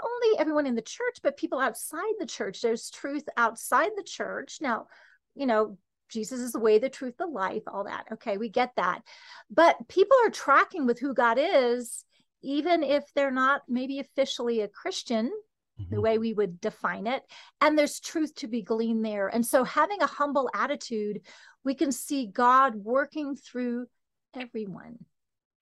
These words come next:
Speaker 2: Well, that means the becoming that may we, we may be one.
Speaker 1: Mm-hmm.
Speaker 2: If you read it one way, it could imply,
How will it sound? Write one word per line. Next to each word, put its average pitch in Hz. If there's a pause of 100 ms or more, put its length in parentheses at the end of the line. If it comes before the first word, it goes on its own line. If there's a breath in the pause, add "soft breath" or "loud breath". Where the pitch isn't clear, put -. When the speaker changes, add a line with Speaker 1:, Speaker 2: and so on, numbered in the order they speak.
(120)
Speaker 2:
Well, 165
that 185
means 151 (160)
the 131
becoming 139
that 131
may 131
we, 127 (400)
we 135
may 131
be 143
one. 165
Speaker 1:
Mm-hmm. 180
Speaker 2:
If 151
you 139
read 180
it 175
one 160
way, 117
it 120
could 156
imply, 135